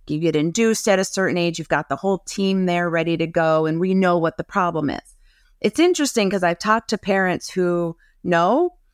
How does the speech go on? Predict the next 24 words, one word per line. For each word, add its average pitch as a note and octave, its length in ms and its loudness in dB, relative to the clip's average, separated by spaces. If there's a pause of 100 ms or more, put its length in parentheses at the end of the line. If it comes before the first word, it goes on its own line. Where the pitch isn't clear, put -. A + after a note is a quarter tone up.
(140)
and G3+ 160 2
then G#3+ 100 4
I've A#3 180 0
talked G#3 260 0
to G#3 60 -4
parents F#3+ 480 0
who F#3+ 120 0
it, E3+ 260 -2
they F3+ 140 2
just F3+ 180 -4
never D#3+ 220 0
caught A#3 260 0
anything G#3 380 0
on D#3 100 2
ultrasound E3 500 -2
and D#3+ 140 -2
they D#3 80 -2
had D3 220 -2
no F3+ 400 0
idea D#3+ 400 0
and D3+ 120 -2
they D3 80 0
were D3 200 -2
blindsided. D#3+ 960 -2